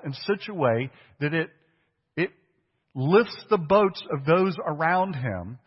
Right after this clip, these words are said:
and allows them to experience some of that power in their own lives. And so he's divesting himself of a significant amount of wealth,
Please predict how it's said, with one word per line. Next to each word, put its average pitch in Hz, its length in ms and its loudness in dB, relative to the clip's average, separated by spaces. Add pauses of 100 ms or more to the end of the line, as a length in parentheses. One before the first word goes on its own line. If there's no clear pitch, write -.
(280)
and 147 120 -2
allows 170 360 4 (160)
them 240 300 0
to 208 60 0
experience 127 920 -4 (920)
some 151 260 2
of 139 140 0
that 135 340 2
power 123 640 0
in 170 160 -4
their 185 220 -2
own 233 240 -6
lives. 98 440 -8 (460)
And 156 80 -12
so 185 180 -2
he's 180 240 -4
divesting 180 760 2
himself 214 760 0 (1120)
of 151 120 -2
a 185 120 2 (320)
significant 220 880 -8
amount 165 300 -4
of 135 180 -4
wealth, 123 400 -4